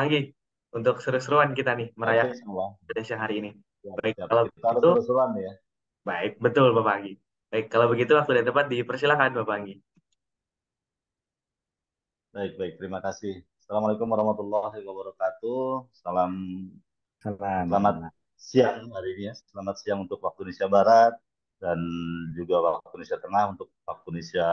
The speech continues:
Speaker 2: Timur mungkin sudah menjelang sore. Eh, salam sejahtera untuk semuanya, para Bapak Ibu.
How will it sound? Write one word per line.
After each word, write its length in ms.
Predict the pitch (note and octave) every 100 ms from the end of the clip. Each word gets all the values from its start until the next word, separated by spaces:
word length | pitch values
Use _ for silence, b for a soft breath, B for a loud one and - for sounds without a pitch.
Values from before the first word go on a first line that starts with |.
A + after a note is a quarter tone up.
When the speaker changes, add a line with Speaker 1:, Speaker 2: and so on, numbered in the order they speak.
| E2 A#1+ -
Speaker 2:
Timur 320 | F2 F#2+ F#2
mungkin 320 | F2 F2+ F2
sudah 320 | F2+ D#2+ D2+ D2 _ _ _
menjelang 240 | F#2+ F2 E2
sore. 560 | G2 F3 A2 A#2 - _ _ _ _ _ _ _
Eh, 500 | E2+ E2+ E2 E2 E2+
salam 240 | E2 F2+ F2+
sejahtera 480 | F#2+ E2 E2 F2+ F2
untuk 160 | E2+
semuanya, 880 | - F2+ F2+ F2+ G2 A2 A#2+ B2 C3+ _ _ _ _ -
para 720 | E2+ F2 F2 F2 E2+ E2+ E2 D#2 - _ -
Bapak 480 | F2 D#2+ - F#2 G2
Ibu. 480 | F2 G#2 A2+ A#2